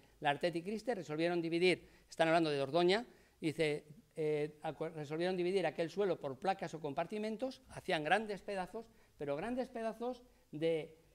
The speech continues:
eh, una caja con ciento cuarenta y cuatro kilos de peso, se la envían a Casiano de Prado con la idea de remitírsela a la Escuela de Minas,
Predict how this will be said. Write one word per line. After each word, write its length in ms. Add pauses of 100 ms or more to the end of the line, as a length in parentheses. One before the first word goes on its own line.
(140)
eh, 440
una 220
caja 280
con 160
ciento 260
cuarenta 280
y 40
cuatro 260
kilos 420 (540)
de 200
peso, 400 (180)
se 180
la 80
envían 320
a 60
Casiano 340
de 100
Prado 300 (360)
con 540 (240)
la 180
idea 340
de 280
remitírsela 680
a 40
la 80
Escuela 280
de 80
Minas, 400